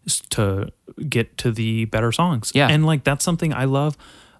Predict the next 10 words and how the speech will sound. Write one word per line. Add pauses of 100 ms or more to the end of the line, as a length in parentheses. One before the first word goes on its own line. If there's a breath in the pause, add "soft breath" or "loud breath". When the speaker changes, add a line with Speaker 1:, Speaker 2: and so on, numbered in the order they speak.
(120)
Speaker 1:
about
comedy
is
going
to
see (160)
a
comedian
when
they're